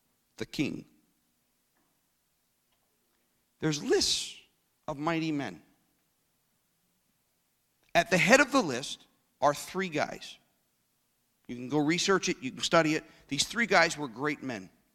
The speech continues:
They did great things. They were champions. There then was a list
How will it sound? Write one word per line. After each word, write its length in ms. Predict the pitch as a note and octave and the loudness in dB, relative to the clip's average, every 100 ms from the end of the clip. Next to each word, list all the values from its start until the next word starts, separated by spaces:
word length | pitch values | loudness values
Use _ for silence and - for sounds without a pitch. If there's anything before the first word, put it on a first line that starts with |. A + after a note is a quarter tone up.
| - | -14
They 80 | B2 | -10
did 180 | B2+ | -8
great 260 | A#2 C#3+ C3 | -4 -4 -4
things. 460 | - G#2 C#2+ - - _ _ _ _ _ _ _ _ _ _ _ _ _ _ _ _ | -10 -12 -12 -20 -20 _ _ _ _ _ _ _ _ _ _ _ _ _ _ _ _
They 80 | B2 | -6
were 100 | A#2+ | -6
champions. 680 | - D#3 B2+ G2+ - - - _ _ _ _ _ _ _ _ _ _ _ _ _ _ _ _ _ _ _ _ - | -4 -2 -2 -6 -14 -14 -20 _ _ _ _ _ _ _ _ _ _ _ _ _ _ _ _ _ _ _ _ 2
There 140 | G3 | 4
then 260 | F#3 D4+ E4+ | 6 6 6
was 140 | A#3+ | 2
a 60 | G3 | 0
list 440 | E3 C#3 - - | -2 -4 -6 -8